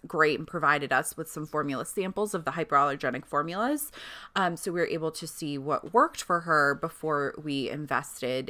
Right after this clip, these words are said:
in a larger quantity of it, um, because those are not cheap. So, uh, yeah, very helpful. <laughs> Um,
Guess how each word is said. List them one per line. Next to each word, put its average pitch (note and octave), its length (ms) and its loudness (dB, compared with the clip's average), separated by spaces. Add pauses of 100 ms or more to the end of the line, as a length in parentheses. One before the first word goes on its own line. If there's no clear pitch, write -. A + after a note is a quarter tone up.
in C3 460 -6 (160)
a A2+ 500 -6
larger C#3+ 360 -6
quantity F#3+ 500 -4
of D#4 120 0
it, F4+ 220 0 (480)
um, E3+ 280 0
because - 340 -14
those - 360 -8
are C3 440 -8
not D#3 420 2
cheap. - 480 -6 (380)
So, D3+ 880 0
uh, F2+ 360 -4 (140)
yeah, - 140 -8 (100)
very C3 200 -2
helpful. D3 340 -10 (300)
<laughs> - 100 4 (200)
Um, F#3+ 420 6